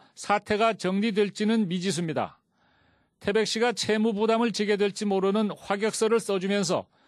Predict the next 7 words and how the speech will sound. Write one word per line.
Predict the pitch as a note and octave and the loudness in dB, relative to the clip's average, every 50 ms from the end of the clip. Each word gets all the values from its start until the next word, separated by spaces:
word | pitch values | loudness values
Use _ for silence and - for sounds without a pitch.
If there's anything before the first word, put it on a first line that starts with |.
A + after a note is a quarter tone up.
| _ _ _ _ _ _ | _ _ _ _ _ _
지방자치법과 | - - F#3+ F3 A3 A3+ A3+ - G3+ G3+ - - G3+ - - G#3+ G3 - - A3+ A#3 F#3 | -8 -6 0 0 2 0 2 0 -2 -2 -2 -4 -4 -2 0 -2 -2 0 0 2 2 2
어긋나게 | F#3 F3+ E3+ G3 F#3 F#3+ F3+ F3 E3+ F#3+ G3+ G3+ G3 - - _ _ _ _ - | 0 0 0 0 0 0 -2 0 0 0 2 2 0 -2 -6 _ _ _ _ -14
시의회의 | - - - - A3 A#3 A#3 G#3+ A3 A3 G#3 A3 G#3+ A3 A3+ A3 | -8 -6 -2 0 0 0 2 2 2 2 4 4 6 6 4 4
의결을 | F#3 G3 G3 G#3 G#3 F#3 A3+ A3 G#3 A3+ A#3 G#3 | 4 2 0 0 0 2 2 2 2 2 0 -2
거치지 | - F3 F#3+ F#3 - - G3+ F#3 G#3+ | 0 -2 -2 -2 -2 -4 -2 0 0
않았기 | F#3+ E3+ F3+ F#3+ - - G3+ | 2 2 0 -2 -4 -4 -6
때문입니다. | - G3+ F3+ E3+ E3 D#3+ D3 C3+ B2+ G#2 F2 - | -4 -2 -2 -2 -2 -4 -4 -4 -4 -4 -6 -8